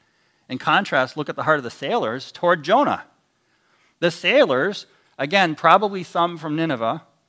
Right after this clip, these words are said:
were unwilling that just one man would die, even though it was that one man who had brought all them into danger. How do we know that? Well, Jonah had told them to throw him overboard.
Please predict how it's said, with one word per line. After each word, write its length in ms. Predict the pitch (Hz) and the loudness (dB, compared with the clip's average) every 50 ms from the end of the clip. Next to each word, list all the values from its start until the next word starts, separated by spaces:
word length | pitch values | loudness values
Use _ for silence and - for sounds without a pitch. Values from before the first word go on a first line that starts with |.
| _ _ _ _ _ _ _ _ _ _ _ | _ _ _ _ _ _ _ _ _ _ _
were 160 | - 170 185 - | -2 -2 0 2
unwilling 560 | 170 190 226 233 226 220 220 220 214 208 190 | 2 2 2 2 0 0 0 -2 -2 -2 0
that 180 | 170 175 165 143 | 0 0 0 2
just 240 | 165 185 170 - 170 | 2 0 0 0 -2
one 280 | 151 165 196 220 220 | -4 -2 -2 -2 -2
man 240 | 214 208 208 202 190 | -4 -4 -4 -4 -4
would 120 | 175 151 | -4 -2
die, 300 | 151 185 180 170 165 160 | 2 2 4 4 4 2
even 340 | 170 - 170 165 180 180 175 | 0 -2 -4 -6 -6 -6 -2
though 180 | 156 170 175 175 | 2 4 4 4
it 60 | 165 | 4
was 140 | 165 147 143 | 2 0 2
that 160 | 165 160 135 | 2 2 2
one 240 | 151 175 190 202 190 | 2 0 0 0 0
man 240 | 180 165 170 180 175 | -2 -2 -2 -2 -4
who 120 | 143 185 | -4 -6
had 100 | 170 147 | -4 0
brought 200 | 170 160 165 165 | 4 4 6 6
all 140 | 175 175 175 | 4 4 4
them 180 | 214 254 269 | 2 2 2
into 200 | 220 165 147 139 | 0 -2 -4 -8
danger. 460 | 117 117 107 104 98 95 92 92 120 _ _ _ _ _ _ _ _ _ _ _ _ _ _ | -10 -10 -10 -12 -12 -14 -18 -20 -20 _ _ _ _ _ _ _ _ _ _ _ _ _ _
How 140 | - 165 185 | 0 0 0
do 80 | 214 220 | 0 0
we 100 | 220 202 | -4 -2
know 140 | 185 185 | -2 0
that? 340 | 170 170 180 202 254 - - | 2 4 4 4 4 2 0
Well, 220 | 147 147 151 180 160 | 0 0 0 0 0
Jonah 380 | 139 151 160 180 214 220 - _ _ | -4 -4 -4 -4 -4 -6 -8 _ _
had 140 | - 165 - | -12 -12 -8
told 260 | - - 175 175 170 | -4 -2 -2 -2 -2
them 120 | 196 185 | -4 -8
to 80 | 170 151 | -8 -8
throw 180 | - 170 151 | -6 -4 -4
him 140 | 143 160 151 | -4 -4 -4
overboard. 560 | 143 151 131 110 98 92 92 95 117 170 185 | -6 -6 -6 -8 -10 -8 -8 -8 -8 -10 -12